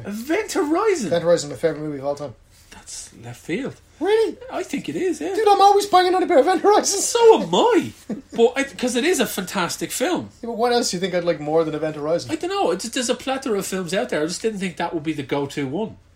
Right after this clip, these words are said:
Speaker 2: Every time, man.
Speaker 1: Yeah, okay.
Speaker 2: Yeah.
Speaker 1: Um,
Speaker 2: Super Troopers for a chuckle now, but always Event Horizon.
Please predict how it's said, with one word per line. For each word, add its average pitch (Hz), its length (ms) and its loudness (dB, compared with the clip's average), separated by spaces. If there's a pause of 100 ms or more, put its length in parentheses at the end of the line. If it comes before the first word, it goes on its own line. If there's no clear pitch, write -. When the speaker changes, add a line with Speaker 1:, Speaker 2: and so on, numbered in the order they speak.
(100)
Speaker 2:
Every 143 220 -8
time, 147 220 -6
man. 131 120 -10 (240)
Speaker 1:
Yeah, 220 300 -12
okay. 254 300 -10 (380)
Speaker 2:
Yeah. 165 360 -2
Speaker 1:
Um, 156 60 -4
Speaker 2:
Super 170 240 -4
Troopers 170 320 -6
for 139 160 -8
a 127 40 -10
chuckle 175 300 0
now, 165 160 -2
but 139 240 -10
always 143 580 -4
Event 139 220 -10
Horizon. 127 320 -10